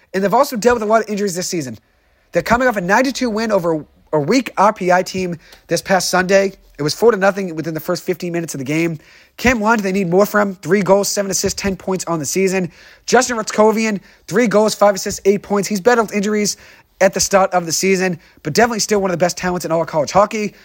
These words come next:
Northeastern's goalie is Cameron Whitehead, two point seven goals against and an eight ninety-eight save percentage. He has struggled to begin the season, but he is a young goalie. They don't have Devin Levi anymore, no Jaden Struble, no Aidan McDonough, no Sam Colangelo,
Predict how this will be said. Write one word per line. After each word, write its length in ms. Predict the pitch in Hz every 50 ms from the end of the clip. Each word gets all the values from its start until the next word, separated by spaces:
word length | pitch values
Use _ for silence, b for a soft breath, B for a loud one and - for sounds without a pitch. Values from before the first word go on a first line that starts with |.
| b b b _
Northeastern's 480 | 160 196 226 226 247 226 - 220 175 -
goalie 220 | 196 208 208 202
is 80 | 175 -
Cameron 280 | - 233 247 226 190
Whitehead, 340 | 180 196 208 180 196 202 -
two 160 | - - 262
point 220 | 247 - 254 220 -
seven 300 | - - 214 196 190 165
goals 200 | 185 196 190 165
against 420 | 156 175 190 190 190 - - B B B B B B B -
and 100 | 165 165
an 80 | 156 - -
eight 160 | 220 233 -
ninety-eight 400 | 196 202 202 180 180 185 180 170
save 220 | - 185 185 180
percentage. 440 | - 160 - 185 180 180 175 156 b b b b b
He 140 | b - 214
has 120 | 233 226 -
struggled 360 | - 196 202 202 190 196 170
to 60 | 156
begin 180 | 156 170 180 170
the 60 | 156
season, 300 | - - 180 180 175 185
but 80 | 156
he 100 | 143 156
is 120 | 175 175 156
a 100 | 160 147
young 220 | 160 165 165 160
goalie. 460 | 143 156 165 165 160 160 160 156 156 B B B B B -
They 100 | 147 160
don't 140 | 190 226
have 80 | 240 226
Devin 220 | 190 233 220 214 202
Levi 320 | 220 220 208 208 208 214
anymore, 300 | 214 214 208 202 208 208
no 160 | 175 175 196
Jaden 300 | 220 170 196 208 208 196
Struble, 360 | 175 - - 196 202 190 196 180
no 240 | 156 170 196 220 202
Aidan 220 | 202 208 202 196
McDonough, 340 | 180 156 - 180 180 180 180
no 120 | 170 202
Sam 240 | 208 - - 208 196
Colangelo, 600 | - - 175 185 185 175 185 180 185 185 185 165